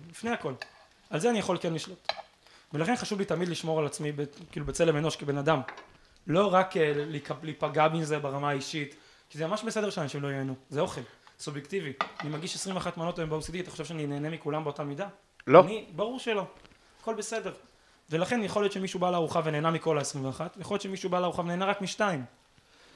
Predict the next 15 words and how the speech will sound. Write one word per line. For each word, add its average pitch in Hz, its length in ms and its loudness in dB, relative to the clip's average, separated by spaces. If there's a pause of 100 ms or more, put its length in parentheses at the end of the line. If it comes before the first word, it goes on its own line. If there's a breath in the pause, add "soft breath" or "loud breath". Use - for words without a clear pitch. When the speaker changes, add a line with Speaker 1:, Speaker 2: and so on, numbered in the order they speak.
(160 soft breath)
Speaker 1:
ויכול 165 140 0
להיות 220 80 -2
שמישהו 202 280 -4
בא, 175 200 2
הבין 185 340 -2
את 220 100 -4
הסיפור 175 380 -4
שרציתי 165 340 -6
לספר, 160 340 -4
אבל 156 200 -2
סבל 180 420 4
מכל 180 240 0
הארוחה. 151 300 0 (640)
כולם 190 440 4
תקינים. 147 360 -6